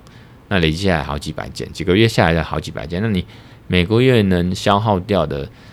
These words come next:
可能就了不起七成八成哦，也就是七十件、八十件，那每个月等于就二十件一直追加累积下去，那很可怕了。所以，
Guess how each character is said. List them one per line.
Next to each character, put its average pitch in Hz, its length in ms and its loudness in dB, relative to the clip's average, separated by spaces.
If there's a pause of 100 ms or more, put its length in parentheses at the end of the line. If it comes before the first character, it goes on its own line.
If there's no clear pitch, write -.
(120)
可 85 100 -10
能 82 180 -2
就 78 520 0
了 78 100 0
不 90 80 -4
起 67 380 -8
七 110 200 2
成 85 220 0
八 85 180 2
成 - 160 -10 (360)
哦， 78 120 -6
也 78 60 -2
就 85 60 0
是 98 60 0
七 - 180 -6
十 87 60 -2
件、 85 200 -2
八 78 100 -2
十 71 80 -4
件， 76 220 -4
那 107 80 0
每 87 280 2
个 80 100 0
月 98 200 4
等 67 200 -4
于 73 100 -6
就 85 140 -4
二 101 100 0
十 85 140 -6
件 - 200 -8
一 85 60 -6
直 - 160 -8 (240)
追 90 180 0
加 82 220 -2
累 64 160 -4
积 78 220 -10
下 - 260 -10
去， - 240 -16
那 95 160 -6
很 85 140 -4
可 - 240 -10
怕 80 160 -8
了。 - 60 -16 (100)
所 92 120 -8
以， 90 180 0